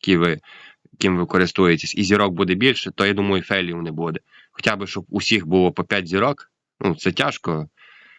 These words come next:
звісно, ну, якщо вам так повезе по п'ять зірок, то, я думаю, там фейлів не буде.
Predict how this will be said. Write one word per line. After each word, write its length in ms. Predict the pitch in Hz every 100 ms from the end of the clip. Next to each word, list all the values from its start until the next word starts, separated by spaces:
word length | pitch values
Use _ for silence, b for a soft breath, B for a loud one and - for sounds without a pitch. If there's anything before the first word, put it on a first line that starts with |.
| b
звісно, 400 | 92 90 - 87
ну, 300 | 98 - - - _ -
якщо 280 | 95 110
вам 140 | 101 92
так 140 | -
повезе 420 | - 98 92 104
по 100 | 92
п'ять 220 | 85 101 85
зірок, 280 | 92 98
то, 80 | -
я 40 | 90
думаю, 240 | 90 90
там 180 | 80 87
фейлів 380 | 95 90 82 80
не 80 |
буде. 280 | 80 80 80